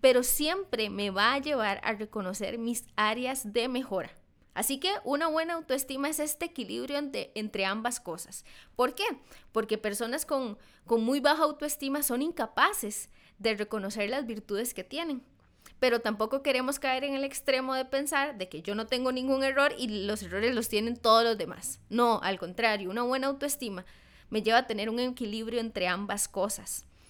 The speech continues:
Una persona con buena autoestima conoce sus virtudes y conoce sus errores. Alguien orgulloso, alguien lleno de vanagloria, no reconoce sus propios errores y cree que son los demás los que siempre están equivocados. Así que ojo con esto,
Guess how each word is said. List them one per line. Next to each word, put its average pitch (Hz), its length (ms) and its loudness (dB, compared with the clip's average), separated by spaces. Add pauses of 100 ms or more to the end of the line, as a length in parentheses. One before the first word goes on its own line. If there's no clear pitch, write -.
(160)
Una 240 200 0
persona 254 360 0
con 214 160 -4
buena 226 200 0
autoestima 233 640 -4 (240)
conoce 214 380 0
sus 233 180 -4
virtudes 254 640 -2 (120)
y 220 120 -6
conoce 190 520 -4 (160)
sus - 440 -4
errores. 175 600 -4 (440)
Alguien 226 540 -2
orgulloso, 185 720 2
alguien 190 340 -4
lleno 190 220 -4
de 214 60 -4
vanagloria, 208 640 -4
no 208 220 -2
reconoce 247 500 -2
sus 190 180 -8
propios 175 380 -10
errores 160 500 -12 (400)
y 233 120 -6
cree 233 440 2 (220)
que 226 80 2
son 233 300 0
los 233 160 0
demás 208 360 -2
los 208 180 -6
que 196 100 -10
siempre 190 300 -6
están 180 260 -8
equivocados. 165 760 -12
Así 220 220 -6
que 277 200 2
ojo 247 300 2
con 202 140 -6
esto, 185 320 -4